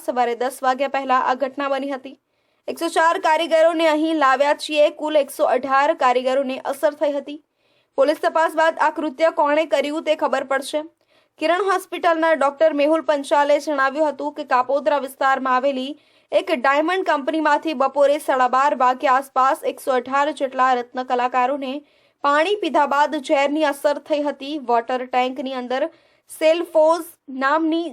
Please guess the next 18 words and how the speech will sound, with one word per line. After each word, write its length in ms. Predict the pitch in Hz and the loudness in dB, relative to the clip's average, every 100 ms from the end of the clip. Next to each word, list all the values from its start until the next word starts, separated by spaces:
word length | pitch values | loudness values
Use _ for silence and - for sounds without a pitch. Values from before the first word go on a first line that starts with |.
| 240 | -2
ઝેરી 340 | 320 277 320 | 2 2 2
દવા 240 | 269 277 285 | 2 2 2
નાખી 280 | 262 269 320 277 | 0 -2 -4 -4
દેવામાં 360 | 269 277 277 | -2 0 0
આવી 180 | 247 254 | -2 -4
હતી, 180 | 277 262 - _ _ _ _ _ - | -10 -12 -18 _ _ _ _ _ -4
જેથી 300 | 320 311 349 | 0 2 4
આ 80 | 339 320 | 4 2
રત્ન 200 | 330 330 | 0 -2
કલાકારોને 580 | 339 311 320 320 330 320 320 | 0 0 2 2 2 0 -2
તેની 200 | 320 277 262 | -2 -4 -4
અસર 280 | 269 302 302 | 0 0 2
થઈ 100 | 320 302 | 0 0
હતી. 240 | 277 302 - _ _ _ _ - | -4 -8 -18 _ _ _ _ -4
કિરણ 260 | 302 359 370 | 0 2 2
હોસ્પિટલની 540 | 339 339 339 339 349 | 0 -2 -2 0 0
અંદર 220 | 320 320 | 0 0
એકસો 200 | 330 - | -2 -6